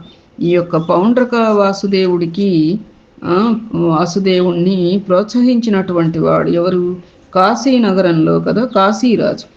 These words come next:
కాశీరాజు ప్రోత్సహించాడు కదా సహాయంగా ఉండి. అది ఆ కాశీరాజు యొక్క శిరస్సును ఖండించేటప్పటికి ఆ శి-,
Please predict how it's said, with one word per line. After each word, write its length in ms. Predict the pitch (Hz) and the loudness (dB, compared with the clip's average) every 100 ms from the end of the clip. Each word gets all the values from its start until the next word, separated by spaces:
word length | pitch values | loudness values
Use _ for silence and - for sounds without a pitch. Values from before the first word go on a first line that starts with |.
| _ _ - | _ _ -2
కాశీరాజు 960 | 190 214 226 254 233 190 185 185 240 233 | 0 2 0 2 2 2 2 0 0 0
ప్రోత్సహించాడు 880 | 190 190 190 208 190 175 180 175 165 | 0 -2 0 -2 0 -2 -2 -2 -2
కదా 460 | 165 214 302 180 | -2 0 0 -2
సహాయంగా 800 | 160 175 175 190 185 180 170 165 | -2 -2 0 0 0 0 0 0
ఉండి. 420 | 151 170 269 220 165 - _ 160 | 0 0 0 -2 -6 -16 _ -2
అది 240 | 160 151 196 | 0 0 0
ఆ 80 | 196 | -2
కాశీరాజు 960 | 196 165 214 220 254 247 240 233 220 | 0 0 0 0 0 2 2 0 0
యొక్క 260 | 220 214 202 | 0 0 -2
శిరస్సును 560 | 196 196 240 247 226 214 | -2 -2 -2 0 -2 0
ఖండించేటప్పటికి 840 | 190 202 214 214 208 202 214 226 214 | -2 0 -2 -2 -2 -4 -4 -2 0
ఆ 120 | 196 | 0
శి-, 220 | 190 | -4